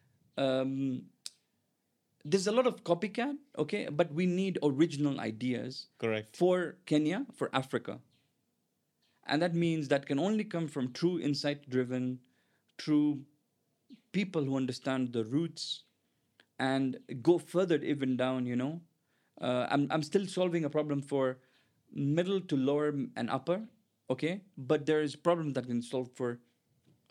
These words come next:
Speaker 1: below that.
Speaker 2: Wow, there's,
Speaker 1: Okay?
Speaker 2: there's different levels to this
Speaker 1: There's different
Speaker 2: situation.
Speaker 1: levels to those things.
Speaker 2: Yeah.
Speaker 1: And I can't do it now because I cannot make money off it now. But five years down the line, Moses, I can, I can. I can make it a sustainable business model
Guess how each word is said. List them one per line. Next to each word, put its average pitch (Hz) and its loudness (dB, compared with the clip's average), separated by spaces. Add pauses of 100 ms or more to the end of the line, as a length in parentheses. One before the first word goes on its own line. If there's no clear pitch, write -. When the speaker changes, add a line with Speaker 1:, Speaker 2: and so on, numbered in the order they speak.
(100)
Speaker 1:
below 147 6
that. 104 -10 (400)
Speaker 2:
Wow, 101 2
there's, 117 0
Speaker 1:
Okay? 135 2
Speaker 2:
there's 120 2
different 117 2
levels 117 2
to 104 -4
this 101 -4
Speaker 1:
There's 170 4
different 208 6
Speaker 2:
situation. 175 2
Speaker 1:
levels 151 -2
to - -20
those 127 0
things. 120 -2
Speaker 2:
Yeah. 104 0
Speaker 1:
And 165 2
I 175 2
can't 208 2
do 185 4
it 165 2
now 139 0
because 147 -4
I 131 2
cannot 135 0
make 123 -2
money 120 0
off 120 -4
it 123 -6
now. 120 -2 (1000)
But 139 0
five 190 2
years 185 0
down 151 2
the 147 -2
line, 151 -2
Moses, 160 -2
I 135 -2
can, 135 -2
I 127 0
can. 117 -4 (420)
I 143 -2
can 143 -2
make 147 -2
it 135 -2
a 120 2
sustainable 123 -2
business 110 -8
model 113 -6